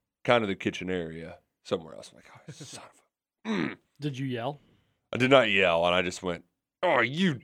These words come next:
Speaker 1: dirty little," and I think it went into a closet. So now she has since barricaded the room.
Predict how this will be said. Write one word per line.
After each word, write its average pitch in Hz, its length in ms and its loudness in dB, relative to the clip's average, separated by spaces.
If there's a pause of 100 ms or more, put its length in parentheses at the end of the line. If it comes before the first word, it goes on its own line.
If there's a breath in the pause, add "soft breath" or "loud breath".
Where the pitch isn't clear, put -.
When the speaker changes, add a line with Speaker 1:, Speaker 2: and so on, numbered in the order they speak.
Speaker 1:
dirty 120 280 6
little," 92 520 2
and 87 480 0 (480)
I 98 40 0
think 131 240 4
it 120 80 4
went 104 200 2
into 90 180 -4
a 85 60 -2
closet. 73 500 -6
So 107 320 4
now 127 300 6
she 123 180 0
has 113 140 2
since 113 200 -2
barricaded 98 720 2
the 98 60 -2
room. 98 280 2